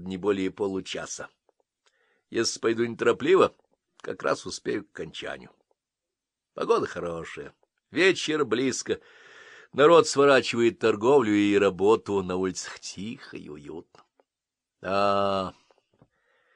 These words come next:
прижился я здесь. Москва, конечно,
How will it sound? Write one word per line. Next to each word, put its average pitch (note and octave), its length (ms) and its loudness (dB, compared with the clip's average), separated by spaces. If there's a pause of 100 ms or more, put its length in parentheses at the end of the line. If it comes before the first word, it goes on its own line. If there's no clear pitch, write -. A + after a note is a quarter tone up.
(480)
прижился F#3+ 720 4
я A3 200 4
здесь. F#2 480 -4 (1080)
Москва, A3+ 540 4
конечно, F3 640 0